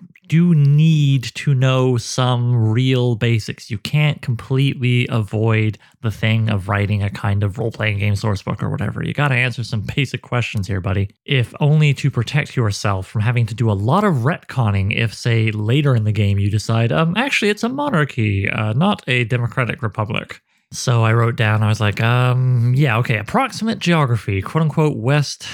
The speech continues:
Africa. All right, so I'll use that as my reference point for things like climate.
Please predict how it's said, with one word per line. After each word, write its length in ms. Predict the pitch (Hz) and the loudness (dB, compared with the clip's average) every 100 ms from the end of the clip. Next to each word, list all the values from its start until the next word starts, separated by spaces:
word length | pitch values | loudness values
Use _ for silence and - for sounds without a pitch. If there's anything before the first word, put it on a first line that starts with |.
| - | -10
Africa. 720 | - 135 123 120 - 101 90 - | -2 -2 -2 -4 -4 -2 -2 0
All 160 | 131 | 0
right, 260 | 131 95 - | 0 -2 -6
so 140 | - | -4
I'll 220 | 110 123 120 | -2 0 0
use 100 | 107 | 0
that 120 | 120 | 0
as 60 | 110 | 0
my 80 | |
reference 280 | 107 104 113 | 0 0 -4
point 300 | - 117 113 | -4 -2 -2
for 80 | - | -2
things 320 | 101 104 101 | -2 0 0
like 140 | 107 - | -2 -6
climate. 420 | - 107 101 | -2 -2 -2